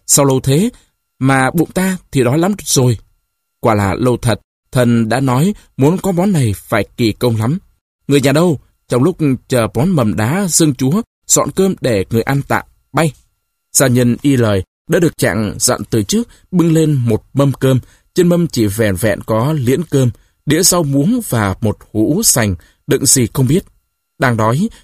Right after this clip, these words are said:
Chúa ngồi vào mâm liền, nhìn thấy cái hũ sành có dán một mẩu giấy đỏ để hai chữ nho viết thảo, Đại Phong. Trạng xót món Đại Phong ra bát,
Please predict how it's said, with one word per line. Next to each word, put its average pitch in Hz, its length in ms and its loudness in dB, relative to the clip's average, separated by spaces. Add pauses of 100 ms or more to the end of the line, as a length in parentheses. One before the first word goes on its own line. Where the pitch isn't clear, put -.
(120)
Chúa 151 100 4
ngồi 135 300 2
vào 117 340 0
mâm 160 160 2
liền, 113 200 2 (340)
nhìn 139 140 2
thấy 156 300 2
cái 175 160 0
hũ 185 220 -2
sành 117 300 0 (260)
có 165 120 2
dán 156 260 0
một 165 280 0
mẩu 110 220 0
giấy 113 200 0
đỏ 90 300 -4 (220)
để 110 360 2
hai 147 180 -2
chữ 120 140 -8
nho 151 340 0 (120)
viết 202 240 -6
thảo, 85 240 -4 (300)
Đại 117 300 -4
Phong. 123 200 0 (580)
Trạng 101 400 -2
xót 170 260 -2
món 120 320 0
Đại 113 220 -4
Phong 120 280 -2
ra 117 360 -2
bát, 202 200 -6